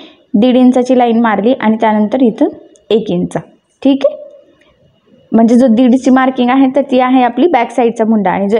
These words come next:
एक इंचाचा आहे तर तो आहे आपला पुढचा मुंडा. तर बघा मग सगळ्यात आधी पुढच्या मुंड्याचा shape आपल्याला बघा ह्या पद्धतीने इथे देऊन घ्यायचा आहे आणि त्यानंतर back साईडचा मुंडा बघा अर्ध्या इंचाचा दोन्ही मुंडामध्ये फरक आहे, लक्षात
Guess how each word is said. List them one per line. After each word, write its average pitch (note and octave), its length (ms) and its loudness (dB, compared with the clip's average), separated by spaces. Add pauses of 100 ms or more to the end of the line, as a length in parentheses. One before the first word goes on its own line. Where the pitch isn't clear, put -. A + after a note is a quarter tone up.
एक A3+ 220 -2
इंचाचा A#3 420 0
आहे B3+ 160 -2 (140)
तर B3+ 80 0 (120)
तो A#3+ 80 0
आहे A3 220 -2
आपला A3+ 240 0 (460)
पुढचा A#3 280 2
मुंडा. F3+ 240 -2 (360)
तर - 40 0
बघा A#3+ 200 0
मग B3+ 120 2
सगळ्यात B3 360 0
आधी B3 120 0
पुढच्या A#3+ 340 0
मुंड्याचा A#3 420 2
shape G#3+ 280 -2
आपल्याला G#3 340 0
बघा G#3+ 200 0
ह्या C4 260 2
पद्धतीने A3 880 -2
इथे - 560 -4 (260)
देऊन A#3 300 2
घ्यायचा G3 360 0
आहे F3 200 -6 (460)
आणि G#3 200 2
त्यानंतर B3 460 0
back G#3 220 -2
साईडचा G#3 360 -2
मुंडा G3+ 280 2
बघा F3+ 200 -2 (1300)
अर्ध्या G#3+ 260 0
इंचाचा A#3+ 380 2
दोन्ही A#3 240 2
मुंडामध्ये G#3+ 480 0
फरक A#3 340 0
आहे, A#3+ 140 0
लक्षात C4 280 -2